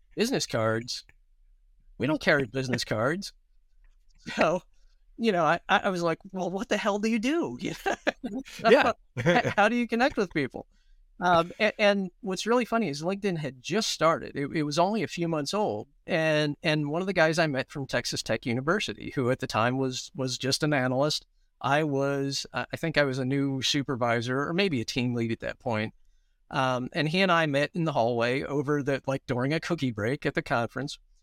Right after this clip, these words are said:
Speaker 1: And he,
Speaker 2: Yep.
Speaker 1: he starts telling me about, "Hey, there's this new thing called LinkedIn." Um, and I'm like, "Well, tell me about it." He's like, "Well, hey, give me your phone." And, and so I, I installed it on my phone.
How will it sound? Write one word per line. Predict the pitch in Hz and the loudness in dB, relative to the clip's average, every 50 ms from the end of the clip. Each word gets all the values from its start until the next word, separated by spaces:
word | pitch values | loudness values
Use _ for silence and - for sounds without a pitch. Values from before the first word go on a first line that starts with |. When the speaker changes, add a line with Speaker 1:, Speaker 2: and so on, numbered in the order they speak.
| _ _ _ _ _ | _ _ _ _ _
Speaker 1:
And | 160 160 156 160 - - | 0 0 0 0 -4 -4
he, | 208 190 | -4 -4
Speaker 2:
Yep. | - 117 - - | -2 -2 -2 -2
Speaker 1:
he | 196 190 | -2 -2
starts | 175 - 220 208 190 - | 0 0 0 -2 -2 0
telling | - - 226 240 226 | 0 0 2 2 0
me | 160 123 | 0 0
about, | 113 120 113 - | 0 -2 -2 0
"Hey, | - 233 269 | 0 -2 0
there's | 233 220 220 208 | 2 0 0 0
this | 220 214 - | -2 -4 -2
new | 233 233 233 | -2 -2 -2
thing | - 214 208 202 | 0 -2 -2 0
called | - 190 185 170 | 0 0 0 2
LinkedIn." | 170 180 180 165 - 175 190 202 151 113 151 - - _ _ _ _ _ _ _ _ _ _ _ - | 0 -2 -2 -2 0 0 2 2 0 0 -4 -12 -16 _ _ _ _ _ _ _ _ _ _ _ -2
Um, | 165 160 151 151 147 147 143 - | 2 4 4 4 4 2 0 -2
and | - 175 | 0 0
I'm | 180 185 | 0 2
like, | 185 196 190 | 0 0 0
"Well, | 202 208 | -4 -6
tell | 202 - 254 330 | 0 2 2 2
me | 339 269 | 2 0
about | 233 196 - - | -2 -4 -6 -8
it." | - - | -8 -6
He's | - 160 160 | -6 -4 -2
like, | 190 185 - | -2 -2 -2
"Well, | 196 185 - - _ - - | -4 -6 -6 -8 _ -14 -6
hey, | - 254 160 - _ _ _ _ _ _ _ _ _ | -4 -4 -4 -4 _ _ _ _ _ _ _ _ _
give | - 180 | 0 2
me | 220 240 | 2 2
your | 233 | 0
phone." | - - 135 123 120 131 160 | 0 -2 -2 -2 0 -2 -4
And, | 175 143 117 - _ | -4 -4 -6 -6 _
and | 160 139 139 135 | -4 -4 -2 0
so | - 165 151 | 2 4 4
I, | 143 135 143 - | 4 2 0 0
I | - 143 | 0 0
installed | 139 135 135 135 - - 131 139 156 190 | 0 0 -2 -2 -2 0 0 0 0 0
it | 180 | 0
on | 185 180 | 0 0
my | 185 180 | 0 -2
phone. | 165 - 110 107 113 113 | 0 0 0 0 0 -4